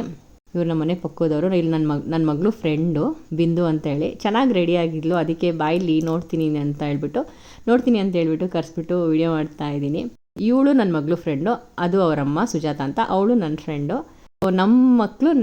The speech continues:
ಅವರಿಬ್ರು ಫ್ರೆಂಡು, ನಮ್ಮ ಫ್ರೆಂಡ್ ಮಕ್ಕಳು ಅವರಿಬ್ರು ಫ್ರೆಂಡ್ ಆಗಿದ್ದಾರೆ. ಇವಾಗ ಒಂದೇ ಏಜ್ ಇದ್ದಾರೆ ಇಬ್ರು. ಎಲ್ರೂ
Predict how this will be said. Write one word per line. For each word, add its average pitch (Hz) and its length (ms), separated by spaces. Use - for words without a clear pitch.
ಅವರಿಬ್ರು 170 400
ಫ್ರೆಂಡು, 147 320
ನಮ್ಮ 170 200
ಫ್ರೆಂಡ್ 190 340
ಮಕ್ಕಳು 190 300
ಅವರಿಬ್ರು 160 360
ಫ್ರೆಂಡ್ 151 260
ಆಗಿದ್ದಾರೆ. 143 340
ಇವಾಗ 139 240
ಒಂದೇ 165 340
ಏಜ್ 147 220
ಇದ್ದಾರೆ 143 280
ಇಬ್ರು. 139 420
ಎಲ್ರೂ 180 380